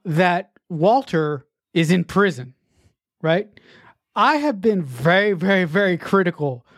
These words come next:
about the treatment of Walter on this, on this series. Sometimes I'm forgiving, and sometimes I'm downright, "No, that man needs to be locked up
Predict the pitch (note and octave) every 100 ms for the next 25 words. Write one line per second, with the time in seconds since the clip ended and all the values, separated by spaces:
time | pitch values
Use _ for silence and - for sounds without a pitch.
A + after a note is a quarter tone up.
0 | _ _ - D#3+ E3+ E3 E3 - _ D3+
1 | E3 - A3+ F#3+ E3+ D3 E3+ E3+ D#3+ D3+
2 | F#3+ E3 E3 D#3+ D3+ - - _ _ _
3 | _ _ _ _ F3 F#3 F#3 F3 - G3
4 | C#3+ E3 F#3+ - - - - - G#3+ A3+
5 | B3+ D4 D#4 B3 F#3+ F#3 G3 F#3 D#3 G3
6 | B3+ _ _ - - - - E3+ E3+ -
7 | G#3 G3 G3+ F#3 F3 A#3 F3+ E3 F#3 F#3+
8 | F#3 E3+ E3+ G#3 F#3 G3+ E3+ - _ _
9 | _ _ E3 C#3+ F#3+ A#3 G#3 F3+ F3 F3+
10 | F3+ D#3+ E3 E3 F#3+ G#3+ G3+ D#3+ D#3